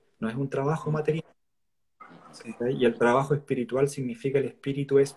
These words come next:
Speaker 1: pensamiento, palabra y emoción. Y el espíritu es,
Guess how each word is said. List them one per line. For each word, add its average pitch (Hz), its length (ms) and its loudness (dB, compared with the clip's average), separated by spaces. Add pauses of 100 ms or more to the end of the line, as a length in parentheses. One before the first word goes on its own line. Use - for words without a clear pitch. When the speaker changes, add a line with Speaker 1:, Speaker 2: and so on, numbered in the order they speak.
(160)
Speaker 1:
pensamiento, 120 640 -4
palabra 123 440 -2
y 120 140 -2
emoción. 135 460 -2 (1080)
Y 113 120 -2
el 110 60 0
espíritu 131 500 -4
es, 135 120 -6